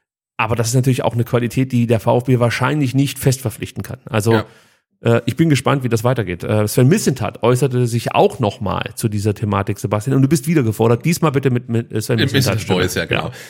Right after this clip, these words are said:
Speaker 1: Ja.
Speaker 2: Äh, denn der Sportdirektor sagte, „Es wäre sicherlich nicht schlecht für den Club, wenn ein Verkauf dieser großen Größenordnung käme. Dann sollte man auch zusehen, dass man wieder Qualität dazu holt, obwohl man keinen der drei Spieler eins zu eins ersetzen können wird.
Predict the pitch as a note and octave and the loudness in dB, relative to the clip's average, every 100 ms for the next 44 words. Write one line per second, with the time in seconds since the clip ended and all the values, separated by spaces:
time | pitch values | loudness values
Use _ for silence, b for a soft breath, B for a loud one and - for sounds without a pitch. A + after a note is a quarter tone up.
0 | B - G2 C3 C#3 B2+ D3+ A#2 F#2 - | B -4 0 2 0 2 0 0 0 0
1 | F2+ F#2 A2+ C3 - B B - A2+ A2 | -2 -2 -2 -2 -4 B B -4 0 2
2 | A#2+ B2 D3 D3+ C3 - A2 D3+ - - | 2 0 0 0 0 0 -2 -2 -4 -4
3 | G2+ B2 - G#2+ G2 G2+ - F#2+ F#2 G2 | -2 -2 -4 -4 -2 -2 -4 -4 -4 -6
4 | G#2+ G#2+ - - A2+ D#3 - - B2 C3+ | -4 -4 -6 -4 -2 -2 -4 -4 -2 0
5 | B2+ - F#2+ A#2 A2+ - - - - E3 | -2 -4 -4 -4 -6 -8 -16 -8 0 0
6 | F#3 A#2+ G#2+ B2+ B2 G2 - A#2+ G2 D2+ | 0 -2 -2 -2 -2 -6 0 0 0 -4
7 | B B B B G#2+ C3+ F#3+ A#2 A#2 A#2+ | B B B B -2 0 -4 -2 -2 0
8 | A#2+ G2 G2+ G#2 - - C3+ E3+ F3 F3+ | 0 -2 -2 -4 -4 -4 -2 0 2 2
9 | E3+ - B2+ C#3 B2+ A2 A2 B2+ - G#2 | 0 -2 -2 -2 0 0 0 0 0 -2
10 | F#2+ - B2+ - C3 B2 - G3 G2 E2+ | -2 0 -2 0 -4 -2 -4 -2 2 0
11 | - B B - G2 A#2 A#2 G2+ G2 - | 0 B B -6 -2 2 2 0 -2 -2
12 | A2 C3+ B2+ A2 G2 - C3 A#2+ - G#2+ | 0 2 2 0 0 0 0 0 -2 -2
13 | C3+ - - F2+ A2 - G#2 G2 - C#2+ | -2 -4 -2 -2 -2 -2 -2 -2 -4 -6
14 | - - C2+ B1 | -6 -6 -6 -8